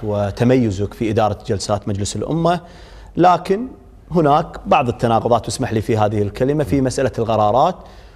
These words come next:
وخصوصا يعني مؤخرا في قضية مسألة رفع الحصانة. تم رفع الحصانة عن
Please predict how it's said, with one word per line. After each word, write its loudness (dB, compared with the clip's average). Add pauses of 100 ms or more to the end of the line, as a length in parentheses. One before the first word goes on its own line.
(160)
وخصوصا 0
يعني 2
مؤخرا 0
في -2
قضية 2
مسألة -2
رفع -2
الحصانة. -4
تم -2
رفع 0
الحصانة -2 (600)
عن 0